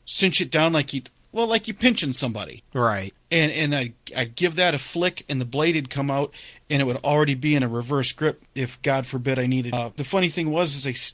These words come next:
Speaker 1: they s-, the price started to go up on 'em, and then they stopped making 'em altogether, and then you could find 'em for anywhere between twenty and twenty-five dollars, and then they, like, all disappeared.
Speaker 2: Huh.
Speaker 1: But if you ever, but if you ever have a chance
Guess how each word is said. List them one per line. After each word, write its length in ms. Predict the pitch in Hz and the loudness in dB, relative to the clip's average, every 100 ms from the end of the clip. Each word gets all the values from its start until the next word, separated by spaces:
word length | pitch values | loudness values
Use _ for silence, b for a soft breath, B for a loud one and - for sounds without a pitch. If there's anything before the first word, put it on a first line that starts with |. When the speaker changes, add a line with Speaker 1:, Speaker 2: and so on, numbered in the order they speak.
| 127 - | -6 -6
Speaker 1:
they 120 | 139 | -4
s-, 260 | - - - | -2 -4 -8
the 60 | |
price 300 | - 190 196 | -4 0 2
started 280 | - 185 165 | 2 0 0
to 60 | 147 | -2
go 200 | 165 156 | 0 2
up 180 | 202 151 | 0 -2
on 120 | 143 | -2
'em, 120 | 143 | -2
and 120 | 180 | 0
then 100 | 226 | 2
they 100 | 247 | 2
stopped 240 | - 240 220 | 2 0 0
making 260 | 190 185 | 0 0
'em 120 | 185 175 | 0 0
altogether, 580 | 175 156 202 190 175 - B B | -2 -2 -2 0 -2 -6 B B
and 100 | 196 | 4
then 120 | 220 | 4
you 100 | 214 | 2
could 160 | 202 147 | 0 -2
find 280 | 185 190 185 | 2 2 2
'em 120 | 180 | -2
for 400 | - 160 151 - _ - | -2 -2 -2 -4 _ -2
anywhere 320 | 165 170 170 | 0 2 2
between 260 | 151 156 147 | 0 -2 -2
twenty 300 | - 170 175 | -2 0 0
and 100 | 147 | -2
twenty-five 480 | 170 156 151 156 135 | -2 -2 0 0 2
dollars, 380 | 160 175 165 | 0 2 0
and 160 | - 147 | -2 -2
then 80 | 185 | 0
they, 100 | 185 | 2
like, 200 | 147 139 | 2 2
all 180 | 135 131 | 0 0
disappeared. 640 | 135 - - 135 101 - - - | 0 -2 -2 -6 -6 -10 -20 -4
Speaker 2:
Huh. 280 | 233 214 117 - | 0 2 0 -2
Speaker 1:
But 80 | 139 | -2
if 140 | - | 0
you 80 | 143 | 0
ever, 140 | 175 - | 0 -2
but 160 | 147 151 | 0 2
if 100 | 139 | 2
you 80 | 160 | 2
ever 160 | 196 | 2
have 220 | 185 196 | 0 -2
a 40 | 151 | -2
chance 520 | - 180 165 - | -2 -2 -2 -4